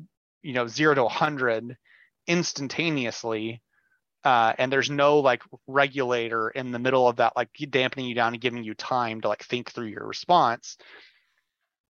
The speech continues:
responding calmly is intermittent at best, depending on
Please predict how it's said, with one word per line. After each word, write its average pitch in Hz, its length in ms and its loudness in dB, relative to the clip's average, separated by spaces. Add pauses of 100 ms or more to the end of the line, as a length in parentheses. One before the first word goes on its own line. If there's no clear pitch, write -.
(120)
responding 190 640 4
calmly 151 580 2
is 123 400 -4
intermittent 127 640 0
at 131 160 -2
best, 117 340 0
depending 127 440 -4
on 117 500 0